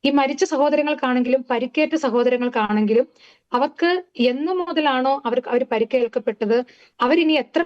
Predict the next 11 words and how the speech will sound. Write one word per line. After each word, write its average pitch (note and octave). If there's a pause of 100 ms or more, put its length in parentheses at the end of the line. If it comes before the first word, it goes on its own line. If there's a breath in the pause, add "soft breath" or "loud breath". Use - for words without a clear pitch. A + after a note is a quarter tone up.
നാൾ D4+
ജീവിച്ചിരിക്കുന്നോ, A3+
പരിക്കേറ്റവരാണെങ്കിൽ C4
അവരിനി B3
എത്ര A#3
നാൾ B3
ജീവിച്ചിരിക്കുന്നോ, B3 (280 loud breath)
ഇനി A#3+
മരിച്ചവരാണെങ്കിൽ A#3+
അവരുടെ B3+
മക്കള് A#3+